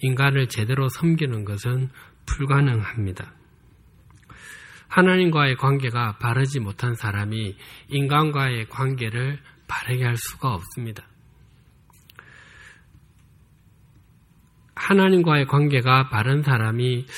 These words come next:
인간관계가 바를 수, 바르다고 해서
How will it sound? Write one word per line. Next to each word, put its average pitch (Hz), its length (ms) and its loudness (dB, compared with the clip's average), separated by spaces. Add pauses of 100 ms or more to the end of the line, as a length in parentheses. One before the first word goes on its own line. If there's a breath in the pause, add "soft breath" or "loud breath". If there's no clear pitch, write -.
(200 loud breath)
인간관계가 139 1400 2
바를 127 320 2
수, 123 520 -4 (680)
바르다고 131 580 2
해서 120 460 2